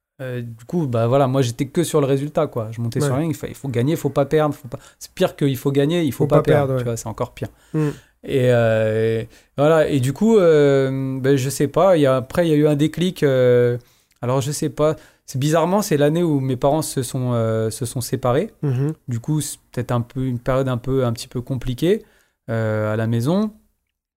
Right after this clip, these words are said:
Speaker 1: Et du coup, euh, ben, je me souviens avoir été, avoir craqué un jour à l'entraînement, euh, parce que, voilà, c'était tendu à la maison, donc, euh,
Speaker 2: Hmm.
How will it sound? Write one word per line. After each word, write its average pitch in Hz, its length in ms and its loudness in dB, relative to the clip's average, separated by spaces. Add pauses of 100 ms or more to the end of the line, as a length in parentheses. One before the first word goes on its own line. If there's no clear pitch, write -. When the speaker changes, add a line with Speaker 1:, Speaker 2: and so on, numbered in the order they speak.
(300)
Speaker 1:
Et 139 80 0
du 120 140 -2
coup, 185 240 2
euh, 127 340 4
ben, 120 140 0
je 120 80 0
me 131 80 -2
souviens 151 340 0
avoir 123 260 2
été, 113 180 -6
avoir 123 280 -8
craqué - 320 -4
un 151 160 -2
jour 139 200 -2
à 123 60 0
l'entraînement, 127 560 -4
euh, 117 80 -2
parce - 140 -14
que, - 140 -12
voilà, 113 300 -4
c'était - 220 -14
tendu 113 300 -4
à 120 40 0
la 113 100 -2
maison, 117 260 -4
donc, 117 240 -6
euh, 107 100 -6 (300)
Speaker 2:
Hmm. 147 220 0